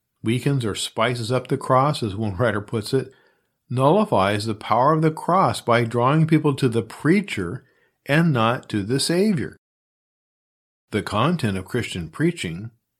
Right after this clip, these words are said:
is grounded in a particular message, the doing and dying of Jesus,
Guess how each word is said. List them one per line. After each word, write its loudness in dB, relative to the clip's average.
is -2
grounded 2
in -4
a -2
particular -4
message, -2
the -4
doing -2
and -2
dying -4
of -6
Jesus, -4